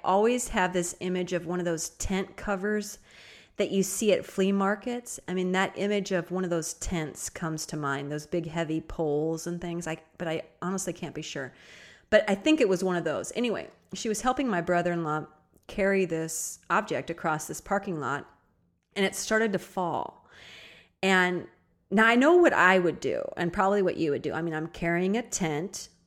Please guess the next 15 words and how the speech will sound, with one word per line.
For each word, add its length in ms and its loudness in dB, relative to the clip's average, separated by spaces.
you 140 -6
know, 180 -2
an 100 -2
object 640 0
of 200 -2
very 460 -2
little 280 4
importance 640 2
in 60 -2
the 60 -2
scheme 320 -4
of 120 -4
things, 440 -6
you 80 -6
know, 160 -8